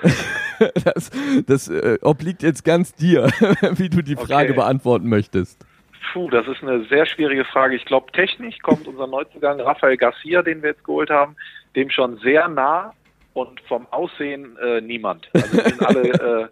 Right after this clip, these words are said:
Speaker 2: äh, grundsätzlich, äh, hässlich.
Speaker 1: <laughs> Da muss der Pressesprecher dann die, die, für die Optik herhalten. Vielen
Speaker 2: Absolut.
Speaker 1: Dank, Christian Straßburger, für dieses, äh, nette Interview hier im Einwurf und, ähm, ja, vielen Dank, dass du die Zeit mitgebracht hast.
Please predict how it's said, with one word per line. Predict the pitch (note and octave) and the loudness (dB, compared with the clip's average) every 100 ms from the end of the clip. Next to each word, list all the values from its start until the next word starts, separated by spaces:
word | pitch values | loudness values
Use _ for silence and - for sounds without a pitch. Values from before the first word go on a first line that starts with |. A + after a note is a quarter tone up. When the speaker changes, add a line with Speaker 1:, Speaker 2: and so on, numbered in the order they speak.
| _ _ | _ _
Speaker 2:
äh, | A3+ | -4
grundsätzlich, | E3+ F3+ F3+ E3+ - D3+ C3 D#3 | -2 -2 -2 -4 -6 -12 -12 -8
äh, | C3 B2 A#2+ | -6 -4 -4
hässlich. | A2 A2 A2 F#2+ - E3 - A#3 G#3+ G#3 | -6 -8 -12 -16 -2 -2 2 2 2 2
Speaker 1:
<laughs> | G3 F#3+ G#3 C4 B3 A#2 | 2 0 -4 -8 -8 -4
Da | C3+ | -2
muss | D#3 | 0
der | D3+ | 0
Pressesprecher | - D3+ C3+ - A#2 A2+ G2+ | 0 -2 -2 -4 -2 0 0
dann | G2 G2 | 0 -2
die, | G2+ F#2+ | -4 -6
die, | - G#2 F#2 | -6 -8 -8
für | - A#2+ | -6 -4
die | G#2 | -2
Optik | - - G#2 | -2 -4 -4
herhalten. | G#2+ F#2 F2+ E2+ F2+ - G#3 - - - | 0 0 -2 -4 -8 -10 -12 -16 -20 -6
Vielen | E3+ G#3+ G3+ | 2 4 6
Speaker 2:
Absolut. | F#3 G#3+ C#3+ | 4 2 -2
Speaker 1:
Dank, | G#2 _ | -10 _
Christian | - F#3 - F3 E3 | 0 0 4 0 0
Straßburger, | C#3 D3 E3+ D#3+ D#3 D3 | -2 -4 -2 -2 0 0
für | - | -2
dieses, | C#3 D3 C#3+ - | -4 -6 -8 -6
äh, | C#2 B2+ A#2 | 0 2 2
nette | A2+ F3 F3+ | 0 0 0
Interview | E3+ F3+ C3 C3+ C3 | 0 0 2 2 2
hier | D3 | 2
im | C3+ | 2
Einwurf | - A#2 D3 G2+ G#2+ C3 - | 0 -4 -2 0 0 0 -6
und, | G#2+ A#2 A#2+ | -6 -6 -2
ähm, | G2+ A#2 A#2 F2+ | 0 2 0 0
ja, | B2+ F#2+ | 0 0
vielen | - D3+ | 0 2
Dank, | C#3+ C#3 | 2 0
dass | - | -2
du | - | -2
die | B2 | -4
Zeit | B2 B2 A#2 | 0 2 2
mitgebracht | G#2 G2 E2 E2 - | 0 -2 -4 -4 -6
hast. | D#2+ - | -8 -10